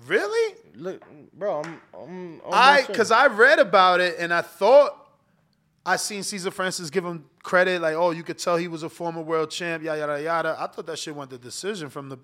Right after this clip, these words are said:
Speaker 1: I didn't, I didn't buy that. I got to, 'cause I think it's only two dollars a month, right? That app?
Speaker 2: Like two, three.
Speaker 1: I just haven't, you know, we're still
Speaker 2: Oh, no, I lied. It was a, it was a
Speaker 1: I told
Speaker 2: unanimous
Speaker 1: you.
Speaker 2: decision.
Speaker 1: I told you. Um,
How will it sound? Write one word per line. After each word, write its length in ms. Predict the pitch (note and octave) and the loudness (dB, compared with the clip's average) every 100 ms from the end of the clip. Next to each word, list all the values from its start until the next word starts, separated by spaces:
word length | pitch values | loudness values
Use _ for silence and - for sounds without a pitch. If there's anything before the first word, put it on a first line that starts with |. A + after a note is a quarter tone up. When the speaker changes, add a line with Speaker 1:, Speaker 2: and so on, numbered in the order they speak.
| - | -2
Speaker 1:
I 140 | D#3+ A#3+ | 4 4
didn't, 200 | A#3 E3 | 4 4
I 120 | G#3 | 6
didn't 180 | B3+ E3 | 6 6
buy 220 | F#3+ F#3 | 8 8
that. 300 | C#3 A#2 - _ _ | 4 -8 -16 _ _
I 100 | F#3 | 0
got 300 | D3+ G3 G#3 | 4 2 2
to, 160 | - B3 | -6 -6
'cause 160 | A#3 F#3 | -4 -4
I 60 | |
think 140 | F3+ F#3+ | -6 -4
it's 80 | |
only 160 | F#3+ F3+ | -4 -4
two 140 | - | -6
dollars 280 | F#3+ F3+ F3+ | 0 0 0
a 40 | D#3+ | -4
month, 280 | A3 C4 | -4 -4
right? 220 | C#3 G#3 G#3+ | -6 -8 -8
That 160 | G3+ | -12
app? 260 | G#3 B3+ _ _ _ _ _ _ _ | -10 -12 _ _ _ _ _ _ _
Speaker 2:
Like 260 | A#2 C3+ B2 | -12 -12 -10
two, 180 | - C#3+ | -14 -14
three. 300 | C#3 C#3 C#3+ | -12 -14 -6
Speaker 1:
I 100 | D#3 | -4
just 220 | F#3 A3+ | -4 0
haven't, 360 | G#3+ G3+ G3+ F3+ _ | 2 2 0 -8 _
you 120 | G3+ | -8
know, 140 | G3+ E3+ | -6 -4
we're 160 | F#3 | -4
still 680 | A3+ - - A#3+ B3+ B3+ B3+ | -4 -6 -10 -8 -6 -4 0
Speaker 2:
Oh, 100 | G3 G3+ | 2 4
no, 120 | G3+ | 6
I 120 | G3+ | 4
lied. 300 | A3 B3 F3+ | 6 4 4
It 120 | F3 F#3 | 0 -4
was 140 | F3 | -6
a, 40 | |
it 260 | F3 D#3+ F#3 | -8 -6 -6
was 100 | F3+ | 0
a 40 | G#3+ | 0
Speaker 1:
I 100 | F3 | 2
told 60 | F#3 | 0
Speaker 2:
unanimous 300 | F#3 F#3 F3 | 2 -2 -6
Speaker 1:
you. 60 | D3+ | -8
Speaker 2:
decision. 340 | D3 G#3 E3+ | -10 -8 -8
Speaker 1:
I 40 | F3+ | -8
told 260 | A3+ A#3+ | -8 -8
you. 60 | G3+ - - _ A3 | -10 -16 -20 _ 6
Um, 360 | G#3+ G#3 F#3 | 6 4 -2